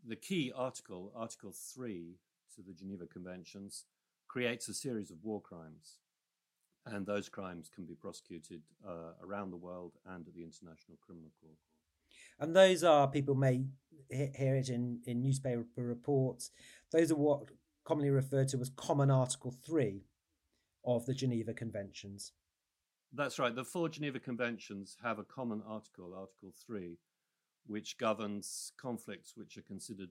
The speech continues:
Speaker 1: to be not international. Now, of course, this looks like an international armed conflict, but Hamas is not considered to be a representative of a state. And so the conflict between Israel and Hamas is considered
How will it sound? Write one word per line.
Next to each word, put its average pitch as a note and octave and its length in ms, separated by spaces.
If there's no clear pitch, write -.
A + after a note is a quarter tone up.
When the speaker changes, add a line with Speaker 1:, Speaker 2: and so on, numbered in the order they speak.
Speaker 1:
to - 60
be G2 160
not G2 340
international. F2+ 800
Now, G#2 80
of G2 80
course, A#2+ 220
this B2 180
looks B2 300
like G2 180
an G2 80
international F2+ 840
armed F2 300
conflict, F2+ 480
but G2+ 220
Hamas G#2+ 600
is F#2 140
not F2+ 240
considered F2 460
to - 120
be F2 140
a E2+ 100
representative F2+ 720
of D2+ 100
a D2+ 80
state. - 520
And F#2+ 160
so F#2+ 320
the F2+ 180
conflict G#2+ 640
between F#2 400
Israel F2 580
and F2 120
Hamas F2 500
is E2+ 160
considered F2 460